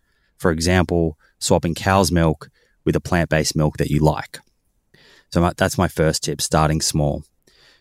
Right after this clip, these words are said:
The second is around seasoning your meals. This is a big one. I think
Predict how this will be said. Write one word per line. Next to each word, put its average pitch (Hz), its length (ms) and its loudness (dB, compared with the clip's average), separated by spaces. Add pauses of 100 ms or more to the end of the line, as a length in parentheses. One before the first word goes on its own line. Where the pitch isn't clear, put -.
(460)
The - 60 -4
second 120 880 0
is 90 520 2
around 82 380 -4
seasoning 90 580 0
your 78 200 2
meals. 73 560 -2 (1000)
This 110 180 2
is 107 120 4
a 104 60 4
big 85 220 0
one. 76 320 -2 (600)
I 101 200 4
think 90 540 -4